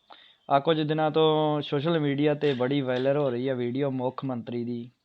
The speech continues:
ਜੋ ਧਮਕ ਬੇਸਾਂ ਵਾਲਾ ਮੁੱਖ ਮੰਤਰੀ ਹੈ, ਜਿਹਨੂੰ ਕਿ ਸੋਨੀ ਮਾਨ ਨਾਂ ਦੀ ਇੱਕ ਕੁੜੀ ਨੇ ਵਰਤ ਕੇ ਨਾ ਤੇ ਉਹਦਾ ਘਰ ਬੂਆ ਬਣਾ ਕੇ ਦਿੱਤਾ, ਉਹਦਾ ਕੁਛ ਵੀ ਨਹੀਂ ਸਵਾਰਿਆ।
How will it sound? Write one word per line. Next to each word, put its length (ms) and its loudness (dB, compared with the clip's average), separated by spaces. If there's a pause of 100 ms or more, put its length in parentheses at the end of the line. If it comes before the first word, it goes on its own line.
(300)
ਜੋ 120 -6
ਧਮਕ 340 -4
ਬੇਸਾਂ 340 -4
ਵਾਲਾ 180 0
ਮੁੱਖ 300 -8
ਮੰਤਰੀ 400 -6
ਹੈ, 140 -6 (720)
ਜਿਹਨੂੰ 260 -2
ਕਿ 160 2
ਸੋਨੀ 380 -4
ਮਾਨ 500 -2 (1080)
ਨਾਂ 300 -4
ਦੀ 180 -2
ਇੱਕ 200 -10
ਕੁੜੀ 260 -6
ਨੇ 260 -8 (400)
ਵਰਤ 300 -6
ਕੇ 320 -8 (640)
ਨਾ 240 -2
ਤੇ 120 -2
ਉਹਦਾ 160 0
ਘਰ 260 0
ਬੂਆ 280 -6
ਬਣਾ 280 -4
ਕੇ 80 -6
ਦਿੱਤਾ, 480 -6 (420)
ਉਹਦਾ 260 -4
ਕੁਛ 300 -10
ਵੀ 80 -6
ਨਹੀਂ 140 -4
ਸਵਾਰਿਆ। 440 -8